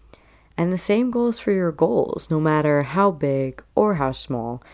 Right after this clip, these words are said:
If you're trying to read a book a month, just shoot for five to ten pages a day.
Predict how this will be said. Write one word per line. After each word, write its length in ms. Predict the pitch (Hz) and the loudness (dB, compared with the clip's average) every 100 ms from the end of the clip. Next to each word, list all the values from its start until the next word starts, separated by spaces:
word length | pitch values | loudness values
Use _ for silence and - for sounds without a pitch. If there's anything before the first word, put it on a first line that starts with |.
| - - - - _ - | -20 -20 -20 -20 _ 4
If 180 | 233 254 | 4 4
you're 100 | 240 | 0
trying 320 | 233 226 220 | 2 2 4
to 80 | 208 | 2
read 460 | 180 180 175 175 - | 0 0 -2 -6 -8
a 60 | 143 | -2
book 240 | 151 151 | 0 2
a 60 | 185 | 2
month, 400 | 147 143 160 - _ _ _ _ - | 2 2 -2 -8 _ _ _ _ -12
just 380 | - 185 196 - | 2 4 4 -2
shoot 360 | - 175 170 - | 0 2 0 0
for 340 | - 160 156 | 4 4 4
five 300 | - 156 151 | 6 6 6
to 80 | 143 | -2
ten 200 | 147 135 | -4 -2
pages 320 | 135 127 123 | -2 -2 -4
a 60 | 123 | -4
day. 360 | - - - | -6 -6 -10